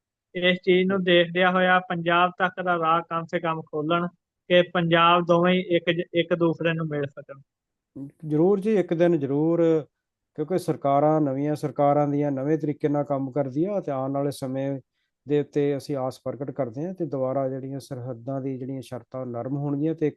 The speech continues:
Speaker 2: ਲੋਕ ਇੱਕ ਦੂਜੇ ਨੂੰ ਜਾਣਗੇ, ਮਿਲਣਗੇ, ਆਪਣੇ, ਅਹ, ਪੁਰਾਤਨ ਜਿਹੜੇ ਘਰ ਹੈਗੇ ਆ, ਆਪਣੇ ਬਜ਼ੁਰਗਾਂ ਦੀਆਂ ਨਿਸ਼ਾਨੀਆਂ ਦੀ ਜਿਹੜੀ ਆ ਝਾਤ ਪਾ ਸਕਦੇ ਆ ਦੁਬਾਰਾ ਫਿਰ।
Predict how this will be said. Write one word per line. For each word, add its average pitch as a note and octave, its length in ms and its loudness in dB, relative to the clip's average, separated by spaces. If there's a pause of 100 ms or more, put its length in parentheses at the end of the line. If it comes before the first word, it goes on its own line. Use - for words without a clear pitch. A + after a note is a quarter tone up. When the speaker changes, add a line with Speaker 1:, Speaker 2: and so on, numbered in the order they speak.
Speaker 2:
ਲੋਕ C#3 260 -4
ਇੱਕ D3+ 160 -2
ਦੂਜੇ C3 320 -2
ਨੂੰ C#3 220 -4 (500)
ਜਾਣਗੇ, D3+ 540 4
ਮਿਲਣਗੇ, D#3 640 2
ਆਪਣੇ, C3+ 640 -6 (440)
ਅਹ, C3 680 -6 (140)
ਪੁਰਾਤਨ C#3+ 480 0
ਜਿਹੜੇ C#3+ 200 0
ਘਰ C3+ 320 -2
ਹੈਗੇ D3 360 0
ਆ, D3 100 -2
ਆਪਣੇ C3 280 -8
ਬਜ਼ੁਰਗਾਂ C#3 440 -2
ਦੀਆਂ C#3 120 -6
ਨਿਸ਼ਾਨੀਆਂ C#3+ 600 -6
ਦੀ C#3 180 -4
ਜਿਹੜੀ C3 220 -8
ਆ B2+ 80 -8
ਝਾਤ A#2 460 -10
ਪਾ A#2+ 300 -8 (260)
ਸਕਦੇ C3+ 480 -2
ਆ D3+ 80 0
ਦੁਬਾਰਾ B2+ 280 -4
ਫਿਰ। D#3+ 280 -4